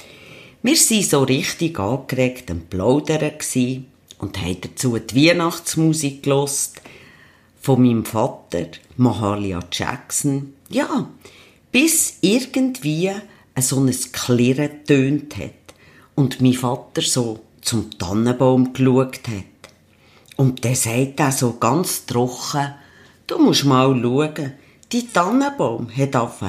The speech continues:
oben fast keine Äste mehr.“ Und wo die Mutter und ich in diesem Moment rübergeschaut haben, haben wir gesehen, wie gerade ein Ast vom Baum oben runtergefallen ist.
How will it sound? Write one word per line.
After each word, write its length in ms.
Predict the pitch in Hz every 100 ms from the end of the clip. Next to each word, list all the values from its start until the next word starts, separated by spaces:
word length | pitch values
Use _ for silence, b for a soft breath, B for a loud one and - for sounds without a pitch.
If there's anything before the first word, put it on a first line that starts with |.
| 90 - -
oben 340 | 151 160 135 98
fast 360 | 131 127 -
keine 360 | - 120 110 90 90
Äste 380 | 90 - - -
mehr.“ 180 | 98 92 - b b b
Und 180 | 117 113
wo 100 | 123
die 100 | 127
Mutter 460 | 165 190 - 180 131
und 100 | 110
ich 360 | 117 143 156
in 60 | 139
diesem 260 | 123 127 131
Moment 560 | 120 117 117 127 -
rübergeschaut 920 | - 131 160 165 165 160 147 151 -
haben, 340 | 147 131 135 135 B B B
haben 300 | 120 113 110
wir 100 | 107
gesehen, 580 | - 135 131 147 160
wie 120 | 113 107
gerade 320 | 120 120 110
ein 120 | 104
Ast 340 | 107 131 -
vom 200 | 139 131
Baum 320 | 123 120 123 123
oben 300 | 123 123 123
runtergefallen 640 | 117 127 127 143 117 117 - - -
ist. 340 | - -